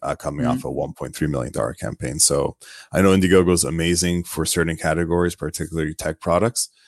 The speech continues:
Speaker 1: uh, but for footwear, they just don't have, don't seem to have the audience for fashion and footwear. So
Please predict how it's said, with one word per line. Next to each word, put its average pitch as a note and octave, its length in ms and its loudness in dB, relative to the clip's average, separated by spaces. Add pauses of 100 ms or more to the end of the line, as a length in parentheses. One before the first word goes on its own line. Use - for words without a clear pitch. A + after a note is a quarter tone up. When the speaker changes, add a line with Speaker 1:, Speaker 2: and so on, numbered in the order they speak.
(300)
Speaker 1:
uh, D2 220 -2
but D#2 180 -4
for F2 160 -2
footwear, D#2+ 540 0
they D#2 120 -2
just D#2 260 -4
don't D2+ 180 -6
have, D2+ 480 -4 (480)
don't D#3+ 180 -4
seem D#3+ 160 -2
to D#3 100 -8
have - 140 -2
the - 80 -6
audience C2+ 380 -4
for C#2 100 -8
fashion - 400 -8
and - 100 -14
footwear. - 380 -8
So - 400 -4